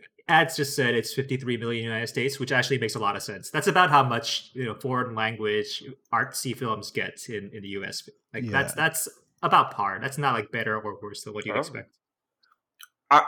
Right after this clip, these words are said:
Speaker 3: I, um, I think in Australia, anyways, that movie got, like, a second wind after it went through its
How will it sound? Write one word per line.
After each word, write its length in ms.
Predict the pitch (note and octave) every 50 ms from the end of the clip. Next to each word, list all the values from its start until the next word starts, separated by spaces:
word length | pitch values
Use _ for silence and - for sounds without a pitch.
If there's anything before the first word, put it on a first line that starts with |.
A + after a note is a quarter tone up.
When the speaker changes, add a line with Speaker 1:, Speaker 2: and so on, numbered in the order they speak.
| -
Speaker 3:
I, 260 | D#3 D#3 G#3 C4+ C#4+
um, 340 | C4 A3+ G3 D#3+ C3 A#2+ - - _ _ _ _ _ _ _ - -
I 40 | A#2+
think 280 | - A#3+ - - - - - _ -
in 160 | B2+ C3 F#3+
Australia, 400 | B3 B3 - - A#2+ B2 C#3+ C#3+
anyways, 520 | A#2 G#2 G#2+ A2 G#2+ G#2 G#2 G2+ - - - _ _ _ _ _ _ _ _ _ _ _ -
that 180 | - C3+ B2+ C3+
movie 320 | C#3 D3 D3+ C#3 C#3+ B2
got, 160 | A#2+ A#2+ -
like, 300 | A2 A2 G#2+ G#2 - - - _ -
a 60 | -
second 560 | - - - - - C#3 C3 - C#3 B2 A2 G#2
wind 320 | G2 A2 A#2 A#2 G#2 -
after 420 | - F#2 G#2 G#2+ - - A2+ A2
it 140 | A2 G#2 G#2+
went 240 | G#2+ G#2 G#2 - -
through 160 | A2+ G#2 G2+
its 480 | G2 G2 F#2+ - - - - - -